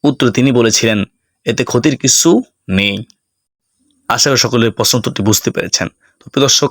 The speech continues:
আজকে এ পর্যন্তই। আমি মনে করি যেহেতু আজকের ভিডিওটি অনেক গুরুত্বপূর্ণ ছিল, তাই অবশ্যই ভিডিওটি শেয়ার করে দিবেন ইনশাআল্লাহ, যেন প্রত্যেক মুসলমান আজকের গুরুত্বপূর্ণ ভিডিওটি দেখে, দেখে এই দোয়ার আমল শিখে আমলটি করতে পারে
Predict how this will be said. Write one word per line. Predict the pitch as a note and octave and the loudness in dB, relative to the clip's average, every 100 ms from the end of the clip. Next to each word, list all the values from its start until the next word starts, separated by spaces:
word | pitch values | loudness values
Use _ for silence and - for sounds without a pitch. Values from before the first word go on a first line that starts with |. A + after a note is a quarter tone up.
| B2 | -2
আজকে | A#2 C3 A2+ | 0 2 2
এ | |
পর্যন্তই। | C3+ B2+ D#3+ - G2 - _ _ _ | 0 0 0 0 -4 -6 _ _ _
আমি | - B2 | -2 2
মনে | A#2 C#3 | 2 2
করি | D3 | 2
যেহেতু | C3 B2 A#2 | 2 0 2
আজকের | A2 - A2+ | 0 0 -2
ভিডিওটি | G#2 B2+ B2+ | 0 0 2
অনেক | A2 A2 | 0 2
গুরুত্বপূর্ণ | B2 D3+ - A#2+ - G#2+ | 2 0 0 -6 0 0
ছিল, | G2 - C3 F3 _ _ _ _ _ _ _ _ _ - | 0 0 0 -2 _ _ _ _ _ _ _ _ _ -4
তাই | G#2+ F#2+ A#2+ _ _ | -2 -2 -6 _ _
অবশ্যই | A#2+ B2+ E3+ - A2 | -2 2 2 2 0
ভিডিওটি | G#2+ G#2+ - | 0 0 0
শেয়ার | - B2+ A#2 | 0 0 0
করে | G#2 G2 | 0 0
দিবেন | G2+ G2+ | 2 2
ইনশাআল্লাহ, | F#2+ - G2 F2+ G2+ A#2 - _ _ _ - | 0 0 0 0 2 0 -4 _ _ _ -4
যেন | G#2+ | -2
প্রত্যেক | G#2 B2+ B2 - A2 | -2 -2 -2 -2 -2
মুসলমান | A#2+ - D#3+ B2 G#2+ G2 F#2 _ _ - - | 0 0 2 2 2 0 -6 _ _ -6 -2
আজকের | - - G#2+ | -2 0 2
গুরুত্বপূর্ণ | D#3 - C3 B2 A2+ F#2 | 2 0 -2 0 0 0
ভিডিওটি | G2 A#2 G#2+ | 0 0 0
দেখে, | F#2+ A2 - D#3 D3+ - _ B2+ | 0 -2 0 -2 -2 -14 _ -6
দেখে | G#2+ C#3 - A2 - _ _ _ _ _ - | -2 -2 0 -2 -4 _ _ _ _ _ -4
এই | C3+ | 0
দোয়ার | B2 A#2 | 2 2
আমল | G2+ A#2+ A2+ | 2 2 2
শিখে | - D3+ B2+ | 2 0 0
আমলটি | G#2 C3 C3 | 0 0 0
করতে | A#2 G2+ G#2+ | 0 0 0
পারে | G#2+ B2+ | 0 0